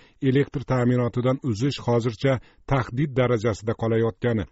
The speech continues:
svetni uzish bilan amalda hech kim shug'ullanmayotgani ma'lum bo'ldi. "Chunki korxonamiz shaxsiy tarkibining qirq foizi, yigirma besh kishi paxtada yotib terayapti.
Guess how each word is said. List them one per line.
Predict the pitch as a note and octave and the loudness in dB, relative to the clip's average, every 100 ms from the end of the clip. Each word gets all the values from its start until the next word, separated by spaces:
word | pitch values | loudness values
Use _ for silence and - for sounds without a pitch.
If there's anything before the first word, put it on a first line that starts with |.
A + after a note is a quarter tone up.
| _ | _
svetni | - - A#2 A2+ A#2 | -14 -2 0 2 0
uzish | B2 G#2 A#2 | -2 -4 -6
bilan | - D3+ F3 | -2 0 0
amalda | A#2 A2 G#2+ A#2+ | -2 0 0 -2
hech | - C#3+ C#3 | 0 -2 0
kim | - D#3+ - _ | 0 -2 -4 _
shug'ullanmayotgani | - B2+ C3+ D3 D3+ C#3+ D3+ A#2+ - G2+ G#2+ | -6 0 2 2 2 2 2 0 0 -2 0
ma'lum | A2 G2 F#2+ | 0 0 0
bo'ldi. | F#2 F2+ E2+ - _ _ - - | -2 -4 -8 -14 _ _ -18 0
"Chunki | A#2+ A#2+ B2+ | 2 2 0
korxonamiz | A#2+ A#2+ A#2+ A#2 B2+ - | 0 0 0 0 0 -2
shaxsiy | A#2+ G#2+ C3 C3 | -4 -2 -2 0
tarkibining | A2+ - A#2+ A2+ A#2 | 0 0 -2 0 0
qirq | - C#3 - | 0 -4 -2
foizi, | - G#2+ G2 G2+ C#3+ - - - | 0 2 2 0 -2 -4 -16 -4
yigirma | A#2 A#2 A2 A2 | 0 2 2 0
besh | A#2 C#3 - | 0 -2 -4
kishi | - - | -10 -6
paxtada | - A2+ A2 A2 G#2 A2 G#2+ - - | -2 -2 -2 -2 0 0 -2 -12 -6
yotib | G2+ A2 - - | 0 0 0 -2
terayapti. | G#2+ G2+ F#2+ F2 | 0 2 0 -2